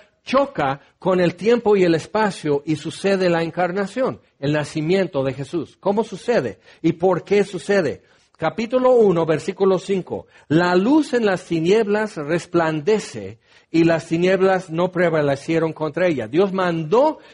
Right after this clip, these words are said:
que en las tinieblas resplandeciera la luz y la luz fue. Entonces Él mismo resplandeció en nuestros corazones y así fue.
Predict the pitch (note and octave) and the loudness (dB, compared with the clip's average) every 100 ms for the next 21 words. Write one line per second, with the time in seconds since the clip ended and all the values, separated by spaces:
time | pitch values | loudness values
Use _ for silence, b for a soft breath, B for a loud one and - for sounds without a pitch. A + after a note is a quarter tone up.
0 | B F#3+ F#3 F3 D#3+ - E3+ F3+ G3+ G3 | B 0 2 2 -2 -2 0 2 2 2
1 | G#3 E3+ D#3+ - D3 C#3+ C3+ F3 F3+ D#3+ | 0 -2 -6 -2 -2 -2 -2 -2 0 2
2 | C3+ D#3 D4 D4 - b b b _ E3+ | 2 2 2 2 -4 b b b _ -2
3 | D3+ C#3+ C#3 C3+ - - F3 C4 B3+ _ | 0 2 0 -4 -8 -2 0 0 -2 _
4 | _ _ B B B F#3+ F#3+ F#3 G#3+ G#3+ | _ _ B B B 0 0 2 2 2
5 | A3 G#3 G3 F3 G3 A#3 A#3 G#3+ F3+ E3 | 0 0 2 2 2 0 0 2 0 0
6 | E3+ D#3 D3 C#3+ D#3+ D3 D3+ D3 D3+ - | -2 -2 -2 -2 -2 0 0 -2 -6 -4
7 | D3 C3+ - D3+ F3+ B3 C3 A#2+ C#3+ - | -2 -2 0 -2 0 -2 -6 -6 -8 -4
8 | D#3 G#3 C4+ | -2 0 -4